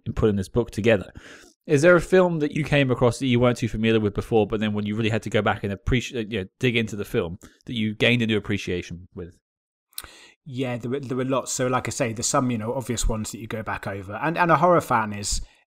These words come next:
Speaker 2: is, I was researching this book my whole life, you know, for fun and just, just seeking out those dark corners.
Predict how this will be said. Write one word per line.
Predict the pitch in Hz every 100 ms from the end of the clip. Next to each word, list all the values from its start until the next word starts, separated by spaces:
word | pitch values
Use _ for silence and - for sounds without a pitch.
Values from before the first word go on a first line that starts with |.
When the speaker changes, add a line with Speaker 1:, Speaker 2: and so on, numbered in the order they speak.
| _ -
Speaker 2:
is, | 110 104 - 143
I |
was | 139 113
researching | 113 127 101 -
this | 98
book | - 113
my | 117
whole | - 95
life, | 92 - - 113
you |
know, | 98 87 -
for | - -
fun | - 95 95 90 -
and | 95
just, | 110 - -
just | 143 -
seeking | 151 135 131 120
out | 110
those | 110 107
dark | 117 101
corners. | - 107 92 92